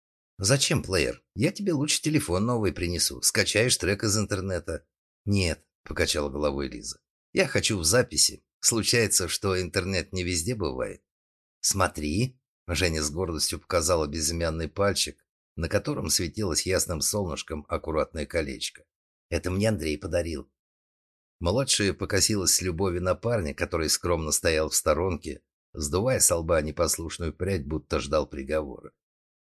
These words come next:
«Вы что, жениться собрались?» Брови Лизы встали домик. «Нет, просто так подарил», просияла Женька, а потом вдруг с вызовом выпалила: «А если и собрались, то что?» «Берегите друг друга»,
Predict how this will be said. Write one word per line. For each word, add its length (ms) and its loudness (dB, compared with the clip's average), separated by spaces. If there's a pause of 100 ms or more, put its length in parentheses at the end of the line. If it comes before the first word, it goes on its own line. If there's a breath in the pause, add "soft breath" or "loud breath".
(140)
«Вы 160 -2
что, 380 2 (180)
жениться 500 4
собрались?» 680 2 (140)
Брови 380 2
Лизы 300 2
встали 360 2
домик. 380 -6 (600)
«Нет, 380 6
просто 280 4
так 160 2
подарил», 460 -2 (220)
просияла 540 2
Женька, 320 0
а 20 -10
потом 320 0
вдруг 260 -4
с 120 2
вызовом 460 -2
выпалила: 540 -6 (580)
«А 100 8
если 260 6
и 40 2
собрались, 540 4
то 120 -2
что?» 420 -2 (580)
«Берегите 540 0
друг 220 -2
друга», 340 -10